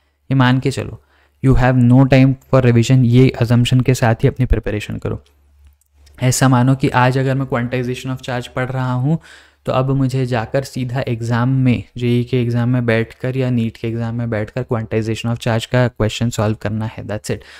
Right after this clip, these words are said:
उस लेवल की प्रिपरेशन अभी आपको करनी पड़ेगी। रिवीजन जो आपको मिलेगा at the end, अगर आपका समय बचता है, तो वो बोनस रहेगा, वो anyways आपको करना ही पड़ेगा to brush up things। लेकिन उस टाइम आपके पास इतना समय नहीं होगा कि यार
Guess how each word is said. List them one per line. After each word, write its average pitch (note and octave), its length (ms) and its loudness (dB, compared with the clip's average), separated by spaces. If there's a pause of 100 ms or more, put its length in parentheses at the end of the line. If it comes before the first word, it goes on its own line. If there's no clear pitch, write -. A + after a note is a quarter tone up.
(160)
उस A2 160 -4
लेवल B2 160 0
की A#2 120 -8
प्रिपरेशन A2+ 500 -6
अभी A2 180 -6
आपको G#2 240 -8
करनी G2+ 240 -6
पड़ेगी। G2+ 460 -4 (680)
रिवीजन C3 380 0 (200)
जो B2 220 -8
आपको A#2 260 -4
मिलेगा B2+ 360 0
at A#2 180 0
the A#2 220 -2
end, A#2+ 100 -2
अगर A2+ 160 -2
आपका A2 220 -6
समय A#2 240 -4
बचता G#2+ 340 -6
है, C#3 80 -2
तो C3+ 160 -4
वो C3 100 2
बोनस A#2+ 380 -2
रहेगा, - 300 -10 (240)
वो A#2+ 120 6
anyways A#2+ 280 0
आपको B2 240 -8
करना A#2 240 -4
ही A#2+ 60 -6
पड़ेगा A#2+ 360 -6
to C3+ 100 -8
brush A#2 280 -8
up - 160 -12
things। A2 320 -14
लेकिन B2 320 -6 (400)
उस C3 160 -6
टाइम C3+ 120 0
आपके B2 180 0
पास C3 120 -2
इतना B2 300 -2
समय C3+ 240 0
नहीं C3+ 100 0
होगा C3 160 -2
कि C#3 160 -8
यार D3 140 -4